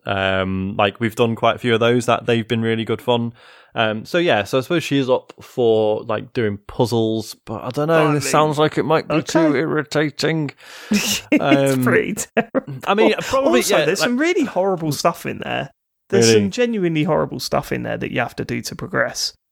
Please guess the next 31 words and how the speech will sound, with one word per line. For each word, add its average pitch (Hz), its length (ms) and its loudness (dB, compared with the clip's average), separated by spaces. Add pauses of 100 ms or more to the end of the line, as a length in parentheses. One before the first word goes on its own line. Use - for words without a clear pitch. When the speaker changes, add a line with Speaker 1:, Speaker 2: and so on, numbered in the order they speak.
(100)
Speaker 1:
Oh, 104 80 2
really? 101 200 6
Speaker 2:
that - 120 2
made 135 260 2
me 135 200 2
just - 300 -6
feel - 220 -6
rough. 123 480 -4 (440)
Speaker 1:
Ah, 95 100 -2
Speaker 2:
You 151 100 4
know, 170 100 4
Speaker 1:
okay. 101 360 0 (260)
Speaker 2:
uh, 90 220 -6
things 175 360 0
that 156 80 -2
you 151 80 2
have 143 140 0
to 135 200 0 (460)
just - 260 -4
watch - 440 0
and 123 380 -4
things 139 400 0
that - 140 -4
you 127 60 -2
have 120 120 -8
to - 80 -6
hear 139 380 2
and 127 120 -4
stuff. 127 380 -2
It's, - 280 0
Speaker 1:
Mm. 98 180 -2